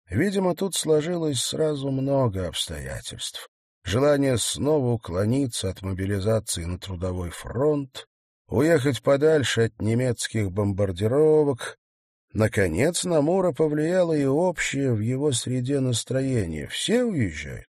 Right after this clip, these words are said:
все бегут от Фадеева до Кочеткова. Можно ли противиться всеобщему движению на восток или юго-восток? Даже Юра Сербинов, по словам Мура, собирался уехать в Челябинск.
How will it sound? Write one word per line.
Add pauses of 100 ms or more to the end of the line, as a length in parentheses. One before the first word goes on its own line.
(100)
все
бегут
от
Фадеева
до
Кочеткова. (380)
Можно
ли
противиться
всеобщему
движению
на
восток (340)
или
юго-восток? (400)
Даже
Юра
Сербинов, (280)
по
словам
Мура,
собирался
уехать
в
Челябинск.